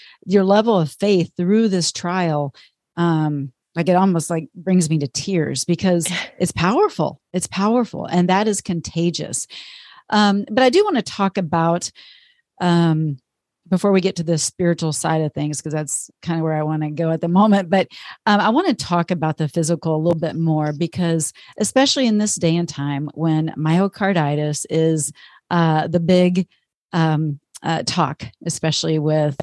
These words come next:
Speaker 1: different things going on with vaccinations and, and just all the things, right? So, um, it's, it's, it's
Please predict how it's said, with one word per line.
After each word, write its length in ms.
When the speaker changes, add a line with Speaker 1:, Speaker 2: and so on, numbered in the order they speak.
Speaker 1:
different 240
things 200
going 260
on 200
with 220
vaccinations 840
and, 340
and 160
just 200
all 220
the 100
things, 300
right? 220
So, 520
um, 400
it's, 200
it's, 380
it's 260